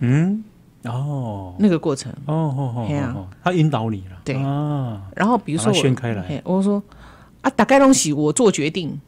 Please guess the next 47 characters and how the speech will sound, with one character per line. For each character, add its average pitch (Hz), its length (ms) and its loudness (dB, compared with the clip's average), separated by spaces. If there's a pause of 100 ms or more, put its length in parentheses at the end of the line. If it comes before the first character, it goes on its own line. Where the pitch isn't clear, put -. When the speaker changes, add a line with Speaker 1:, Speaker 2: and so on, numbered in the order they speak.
(320)
Speaker 1:
嗯。 104 220 -6
Speaker 2:
他 254 160 2
都 254 80 6
不 220 80 2
做 185 160 2
决 156 160 -4
定。 151 320 -4
Speaker 1:
嗯。 107 240 -2 (380)
Speaker 2:
他 175 80 -8
说 175 200 -8
：“所 190 200 -4
以 175 40 0
你 156 120 0
很 143 100 -4
生 135 180 -6
气。” - 280 -14 (320)
Speaker 1:
嗯， 120 240 2
嗯， 101 180 -6
嗯。 98 100 -8 (300)
Speaker 2:
“所 208 160 -2
以 - 20 2
你 156 80 0
希 151 160 -6
望 175 100 -2
他 156 140 -8
做 147 160 -8
决 - 180 -14
定。” - 200 -14 (120)
Speaker 1:
嗯 110 180 -2
哼。 98 100 -8 (540)
Speaker 2:
“所 - 140 -6
以 185 40 0
你 151 80 -2
做 175 160 -4
决 143 140 -10
定 156 180 -6
比 131 80 -14
较 139 140 -10
快。” - 260 -16 (280)
Speaker 1:
嗯。 98 180 -8 (520)
Speaker 2:
“他 - 140 -10
做 165 160 -6
决 131 140 -8
定 139 180 -8
比 127 80 -12
较 131 160 -14
慢。” 135 260 -12